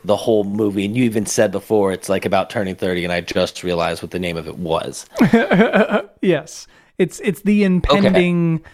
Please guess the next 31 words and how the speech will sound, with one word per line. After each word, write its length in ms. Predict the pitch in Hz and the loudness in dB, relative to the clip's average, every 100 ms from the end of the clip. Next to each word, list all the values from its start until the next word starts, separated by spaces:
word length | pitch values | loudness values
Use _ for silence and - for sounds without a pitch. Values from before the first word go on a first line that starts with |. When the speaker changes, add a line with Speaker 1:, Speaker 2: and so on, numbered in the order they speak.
| _ - | _ 0
Speaker 2:
doom. 160 | 156 | 2
It's 180 | 196 190 | 2 4
also 420 | 233 233 - 220 | 4 2 2 0
kind 240 | 202 208 196 | 0 0 0
of 60 | 180 | 2
a 40 | |
metaphor 540 | 180 170 165 175 170 | 2 2 0 2 0
for 220 | 151 160 131 | 0 -2 0
how 240 | 151 147 | 0 -2
in 100 | 147 | -4
every 340 | 156 160 160 147 | -4 -4 -2 -2
story 460 | - 160 156 147 | 0 2 2 2
you 220 | 143 135 143 | 0 0 2
need 640 | 143 147 147 143 139 123 - _ _ _ - | 2 2 2 2 0 -2 -8 _ _ _ -2
the 60 | 156 | 0
ticking 420 | - 185 - 147 | 2 2 2 -2
clock 400 | - 139 131 - | 0 -2 -2 -6
element. 420 | 110 110 110 156 - _ | -6 -6 -8 -12 -18 _
You 140 | 156 143 | 0 2
need, 180 | 151 - | 2 2
you 180 | 160 | 4
need 280 | 151 160 147 | 4 4 2
the 80 | 156 | 0
thing 300 | - 160 151 | 0 0 2
that's 200 | 143 - | 0 -2
gonna, 260 | - 135 127 | -2 0 4
Speaker 1:
Yes. 100 | 190 - | 4 4
Speaker 2:
like, 160 | - - - _ _ | -2 -14 -20 _ _
you 120 | 170 135 | 0 2
know, 260 | 110 107 - | 0 -6 -2
"Oh, 360 | 170 160 117 | 4 4 2